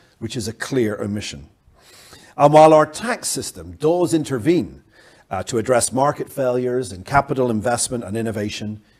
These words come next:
it does the opposite on skills. In the U K, we give tax hikes, not tax breaks, when it comes to training.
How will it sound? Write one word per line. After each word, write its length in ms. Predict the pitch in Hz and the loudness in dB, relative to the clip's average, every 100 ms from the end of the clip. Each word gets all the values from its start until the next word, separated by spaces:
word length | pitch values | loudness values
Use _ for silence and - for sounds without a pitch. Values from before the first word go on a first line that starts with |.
| _ | _
it 160 | 127 | -12
does 220 | 110 151 113 | -6 -8 -8
the 160 | 101 | -12
opposite 400 | - 143 156 156 - - | -10 -10 -6 -8 -10 -14
on 200 | - 113 | -10 -6
skills. 840 | 110 - - 185 127 76 - - - _ _ - - _ | -4 -4 0 0 0 -8 -12 -12 -14 _ _ -20 -20 _
In 140 | 147 147 | -2 0
the 80 | |
U 200 | 135 185 | 0 -2
K, 280 | 180 185 151 | 0 2 2
we 180 | 123 143 | 0 -2
give 280 | 117 143 - | -2 -4 -4
tax 400 | - 185 - - | -4 -4 -4 -12
hikes, 680 | 180 190 117 - - - - _ _ | -10 -10 -10 -12 -12 -12 -16 _ _
not 300 | - 175 185 | 0 0 0
tax 340 | - - 151 - | -6 -8 -6 -8
breaks, 800 | - 135 113 78 - - - - _ - - - _ | -6 -4 -4 -8 -10 -8 -8 -12 _ -20 -20 -20 _
when 140 | 127 | 0
it 140 | 127 | 0
comes 440 | 127 123 98 98 - - | 0 0 0 -6 -6 -8
to 100 | - | -10
training. 540 | - - 185 165 69 | -8 -6 -6 -6 -10